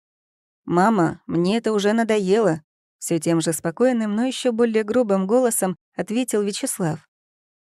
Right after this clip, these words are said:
"Ты вечно пытаешься усидеть на двух стульях. Ты противоречишь сама себе. Сколько это может ещё продолжаться? Мам, мы с моей семьёй приехали на дачу, чтобы отдыхать,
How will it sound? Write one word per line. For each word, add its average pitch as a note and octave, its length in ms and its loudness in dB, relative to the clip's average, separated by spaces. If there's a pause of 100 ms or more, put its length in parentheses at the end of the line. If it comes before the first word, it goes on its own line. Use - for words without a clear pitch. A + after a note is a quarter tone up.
(260)
"Ты F#3+ 140 4
вечно G3 420 -2
пытаешься G3 580 -2
усидеть F3 520 -2
на E3 160 0
двух F#3 280 -2
стульях. D#3+ 600 -2 (360)
Ты A#3 140 0
противоречишь A3 760 0
сама F#3+ 300 0
себе. G#3 420 0 (360)
Сколько A#3 400 4
это G#3 160 0
может F#3 300 0
ещё F3+ 280 0
продолжаться? E3 720 -2 (340)
Мам, F#3 320 2
мы F3 100 0
с - 100 -2
моей F#3+ 280 -2
семьёй F#3+ 380 0
приехали F#3+ 480 2
на E3+ 160 2
дачу, G3 300 0
чтобы F3+ 320 0
отдыхать, F3+ 520 0